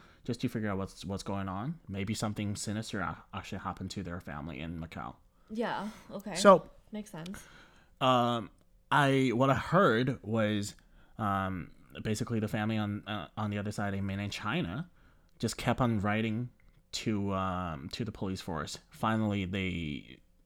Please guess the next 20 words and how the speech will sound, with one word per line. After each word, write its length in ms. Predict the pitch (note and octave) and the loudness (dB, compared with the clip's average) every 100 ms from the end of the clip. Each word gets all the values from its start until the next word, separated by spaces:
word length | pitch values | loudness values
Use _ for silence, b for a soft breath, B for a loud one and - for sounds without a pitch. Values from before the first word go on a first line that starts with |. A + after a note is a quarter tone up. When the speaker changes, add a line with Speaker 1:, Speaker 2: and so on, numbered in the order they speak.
| - | -12
Speaker 1:
started 360 | - A2+ G2+ G2 | -4 -2 0 -2
getting 180 | G2 G2 | -4 -4
attention 380 | - G#2 A2+ G2+ | -2 -2 -2 -2
from 160 | G#2+ | -2
the 80 | G2 | -2
police, 440 | F2+ G2 F#2 F#2 - | -4 -2 0 -2 -4
police 340 | - G#2 F#2+ | -2 -2 -2
force. 340 | - E2+ C#3 - B B | -4 -6 -6 -10 B B
So 180 | - B2 | 2 2
they 120 | G#2+ | 4
decided 380 | A2 - A2+ A2 | 0 2 2 4
to 80 | B2 | 2
look 220 | G#2 G2 | 2 0
into 240 | A2 D#3 G#3+ | -2 0 2
this 160 | B2 | 0
guy, 240 | - F2+ G2 | -2 -6 -4
Zen 300 | G#2 G2+ F#2 | -4 -4 -4
Lin. 280 | C3+ D2 - B B B | -4 -6 -10 B B B
And 200 | A#2+ A#2+ - | -2 -2 0
after 600 | B2 C3 - E3 D#3 D#3 | 0 0 0 2 2 2